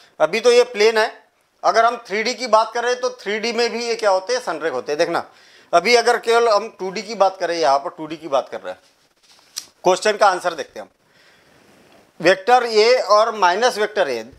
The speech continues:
माइनस वेक्टर ए का मतलब क्या होगा, उसकी दिशा विपरीत। देखना, ये वेक्टर ए है और ये क्या है, माइनस वेक्टर ए, जिसका परिमाण क्या हो, बराबर हो, ठीक है।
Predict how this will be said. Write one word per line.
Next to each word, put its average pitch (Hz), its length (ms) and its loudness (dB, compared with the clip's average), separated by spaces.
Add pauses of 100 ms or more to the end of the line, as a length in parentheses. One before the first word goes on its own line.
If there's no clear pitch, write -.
(140)
माइनस 196 360 0
वेक्टर 226 280 0
ए 240 80 2
का 240 100 0
मतलब 226 240 -4
क्या 226 180 0
होगा, 226 300 0
उसकी 226 280 -6
दिशा 180 320 2
विपरीत। 196 460 -8 (600)
देखना, 180 260 0
ये 180 260 0
वेक्टर 196 380 -2
ए 208 180 2
है - 240 -10 (1500)
और 160 160 4
ये 185 60 -2
क्या 196 160 0
है, 208 100 0
माइनस 170 380 -2
वेक्टर 120 320 -14
ए, 95 100 -18 (840)
जिसका 143 280 2
परिमाण 202 520 0
क्या 202 180 -4
हो, 208 180 0
बराबर 147 560 -2
हो, 104 200 -12 (440)
ठीक 156 140 -4
है। 262 140 0